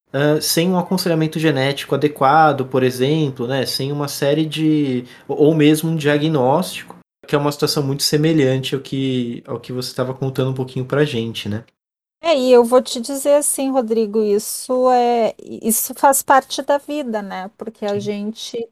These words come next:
Speaker 2: tá, tudo é um constante aprendizado, ciência é assim, medicina é assim, né? E ainda bem que a-,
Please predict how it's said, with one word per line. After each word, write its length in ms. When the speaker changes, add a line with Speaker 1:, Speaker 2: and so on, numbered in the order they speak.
Speaker 2:
tá, 720
tudo 260
é 40
um 140
constante 880
aprendizado, 1040
ciência 640
é 20
assim, 360
medicina 720
é 160
assim, 420
né? 280
E 220
ainda 400
bem 240
que 120
a-, 300